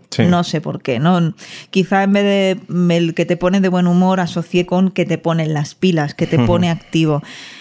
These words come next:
Speaker 2: Eh, que, por cierto, lo del tema este de, de la música para hacer ejercicio también sería para hacer otro bonus track, porque está, o sea, todo, todo se lo está comiendo el, el reggaetón.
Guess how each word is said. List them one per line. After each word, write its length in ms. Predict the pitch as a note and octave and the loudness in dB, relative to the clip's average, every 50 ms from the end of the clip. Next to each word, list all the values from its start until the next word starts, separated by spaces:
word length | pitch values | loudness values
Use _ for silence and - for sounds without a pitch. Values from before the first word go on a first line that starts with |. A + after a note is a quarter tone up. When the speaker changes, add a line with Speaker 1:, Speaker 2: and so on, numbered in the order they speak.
| - - _ _ _ _ | -20 -20 _ _ _ _
Speaker 2:
Eh, 320 | - - F3 D#3+ D#3 D3+ | -4 -2 0 2 2 0
que, 120 | D3 E3 E3 | 0 0 0
por 140 | D3 D#3+ D#3 | 0 -2 -2
cierto, 840 | - E3+ E3 D#3+ D#3 - - F3 F3 F3 E3 D#3 D3+ D3 D3 C#3+ C#3+ | 0 0 0 0 0 -2 0 0 2 2 2 2 2 2 2 2 2
lo 160 | D3+ D3+ D3+ | 2 2 2
del 220 | D3+ D3+ D3 D3 | 2 0 -2 -2
tema 320 | - E3 D#3+ D#3 E3 E3 D#3+ | -2 -2 0 2 2 2 2
este 360 | D#3 D#3+ - - - E3+ D#3+ | 0 0 -2 -2 0 0 0
de, 460 | D#3 D#3+ D#3 D#3 D#3 D#3 D3 C#3 C3 | 2 0 0 0 0 0 0 -2 0
de 140 | C#3+ D#3 D#3 | 0 0 0
la 100 | D3+ D3+ | 0 2
música 420 | D#3 D#3+ E3 - - D#3 - E3 D#3 | 2 2 2 2 0 0 0 2 2
para 160 | D#3+ D#3+ D#3+ | 2 0 0
hacer 200 | D#3+ - F3+ D#3 | 0 0 0 0
ejercicio 680 | D#3+ D#3 - F3 D#3+ - - E3+ D#3+ D3+ - F3 F3 E3+ | 0 0 0 -2 -2 -2 0 -2 -2 0 0 0 0 0
también 640 | E3+ D#3+ D#3+ D#3+ D#3+ D#3+ D#3+ E3 E3+ E3+ D#3+ D#3+ D#3+ | 0 -2 -2 0 2 2 2 4 2 2 2 0 0
sería 540 | - - D#3+ D#3 D#3+ E3 E3 E3 D#3 D3 - - - - - - - | 0 0 2 2 4 4 4 4 2 0 -2 -8 -14 -18 -18 -20 -4
para 220 | - F3+ F3 E3+ E3+ | 0 2 2 2 2
hacer 240 | E3+ - F#3 F3 F3+ | 0 0 2 2 2
otro 260 | F#3 F3 - E3+ E3 | 2 0 0 0 0
bonus 380 | D#3+ D#3+ E3 D#3+ D#3 - - | 2 2 2 2 0 -2 -2
track, 360 | - D#3 D#3 D#3 E3+ - - - _ - - - - - - _ _ _ _ - | -2 0 0 0 -2 -4 -6 -14 _ -20 -20 -20 -20 -20 -20 _ _ _ _ -4
porque 960 | - - F2+ - D#3 D3+ - D#3+ C#3 - C3+ A2+ G#2+ F#2 F2+ F2 D2 C2+ - - | -2 -2 0 0 -2 -2 -2 -2 -2 0 0 0 0 -2 -4 -4 -6 -4 -2 -2
está, 920 | D#3+ - - - E3 D#3+ D#3+ E3 E3 D#3+ D#3+ D#3+ D#3 D#3 D#3 D#3 D3+ D3 | -2 0 0 2 2 2 4 4 2 2 2 2 0 0 0 0 0 0
o 60 | C3+ D3+ | -2 0
sea, 140 | - E3+ | -2 -2
todo, 300 | E3 - F3+ F3+ F#3+ F#3 | 0 0 2 2 0 0
todo 320 | - - - - G3+ G3+ A3 | -2 -4 -4 -2 0 0 0
se 120 | - - G3+ | 0 -2 -2
lo 60 | F3+ | -4
está 180 | F3 - E3+ | -2 -4 -4
comiendo 840 | - - D#3+ D#3 D#3 D#3 D3+ D3 D3 D3 C#3 - - - - D#3+ - _ _ _ | -2 -2 0 0 0 0 0 0 0 -2 -2 -2 -4 -4 -6 -6 -8 _ _ _
el, 680 | - E3+ D#3+ D#3 D3+ C#3+ D3 C#3+ C#3 - - - - - - _ _ _ _ _ _ _ - | -2 0 0 2 0 0 -2 -2 -4 -4 -6 -8 -10 -12 -16 _ _ _ _ _ _ _ 0
el 160 | - F3 E3 | 0 2 2
reggaetón. 600 | E3 D#3+ D#3 D#3 D#3+ D#3+ D#3 D#3 D3+ D3+ D3+ D3+ | 2 2 2 2 0 0 0 0 0 0 0 -2